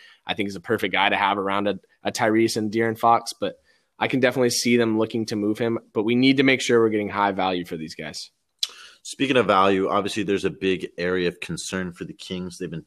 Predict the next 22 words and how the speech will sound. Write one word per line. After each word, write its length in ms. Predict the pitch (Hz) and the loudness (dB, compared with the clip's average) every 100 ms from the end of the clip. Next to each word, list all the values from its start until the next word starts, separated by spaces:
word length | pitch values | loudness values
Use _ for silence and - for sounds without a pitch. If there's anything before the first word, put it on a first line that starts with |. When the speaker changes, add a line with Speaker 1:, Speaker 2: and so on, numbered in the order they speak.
| _ _ - | _ _ -2
Speaker 2:
absolutely 640 | 123 135 123 - 113 95 87 | 2 4 2 -2 -4 -4 -6
terrible 460 | - 101 92 92 | -6 0 2 2
on 60 | 90 | 0
the 80 | 78 | -2
defensive 480 | 90 85 87 80 80 | -6 -6 -6 -6 -6
end. 140 | 78 | -4
Last 180 | 85 90 | -6 -4
time 100 | 85 | -8
I 60 | |
checked, 240 | 76 87 82 | -6 -6 -4
they 80 | 82 | -4
were 120 | 80 | -2
last 520 | 73 78 82 82 - | -2 -2 -2 -4 -10
in 100 | 87 | -10
the 120 | 78 _ | -10 _
N 260 | 85 92 87 | -8 -6 -6
B 260 | 85 85 | -4 -2
A 300 | 80 80 95 - - - _ - | 0 0 -2 -8 -20 -20 _ -18
in 120 | 73 | -16
points 380 | - 98 85 - | -8 -8 -6 -6
given 280 | 98 90 | -4 -2
up. 220 | 87 87 | -2 -4